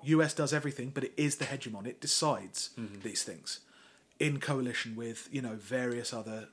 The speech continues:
Speaker 1: other states that take a greater or lesser role. Um, what it's our job to do, and the best way we can do things, is to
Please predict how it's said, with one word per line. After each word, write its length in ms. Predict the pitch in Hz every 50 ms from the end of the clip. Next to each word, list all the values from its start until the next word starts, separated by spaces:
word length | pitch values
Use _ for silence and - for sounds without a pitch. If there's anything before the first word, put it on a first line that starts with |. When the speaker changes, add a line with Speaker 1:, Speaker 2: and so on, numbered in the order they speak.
| _ -
Speaker 1:
other 160 | 113 110 104
states 560 | 101 - - 117 - - - - - - - - - - - - - - -
that 100 | - 127
take 240 | - - 131 110 -
a 40 | 127
greater 440 | 107 - 135 127 117 - - 117 113
or 60 | 113
lesser 280 | 117 113 101 - 107
role. 280 | 101 120 131 104 98 - - _ _ - - - - - - - _ _ _ -
Um, 400 | 139 139 143 139 139 139 139 143 - _ - - - _ _ _ _ _ _ - 135 127
what 200 | 143 156 - 147
it's 160 | 147 - 156
our 160 | 165 175 185
job 240 | - - 139 117 -
to 80 | -
do, 300 | 120 - 113 98 104 123 - - - _ _ _ _ _ _ _ _ _ _ _ _ _ _ _ _
and 140 | - 143 143
the 60 | 135
best 320 | - - 151 135 - - 139
way 120 | 135 127
we 140 | 120 127 120
can 140 | - 131 117
do 180 | 151 156 156
things, 380 | 151 - 123 104 107 123 - - - - - - - - - - - -
is 200 | - 143 135 -
to 500 | - - - 139 131 127 127 127 127 127